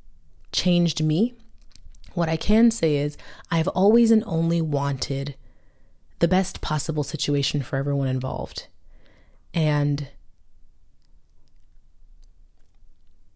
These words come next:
everyone has to be taken into consideration in these kinds of, in these kinds of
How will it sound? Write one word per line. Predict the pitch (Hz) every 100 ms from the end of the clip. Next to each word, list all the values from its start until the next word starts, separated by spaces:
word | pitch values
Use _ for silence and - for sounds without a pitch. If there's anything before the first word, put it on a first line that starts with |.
| _ - - 196
everyone | 185 220 202 175
has | 170 -
to | 156
be | 147
taken | - 156 151
into | 143 - 139
consideration | 139 123 147 131 131 - 135
in | 131
these | 143 -
kinds | - 139 135
of, | 135 139 - - - - - _ - - - -
in | 170 156
these | 151
kinds | - 143 139 135
of | 135 135 135 -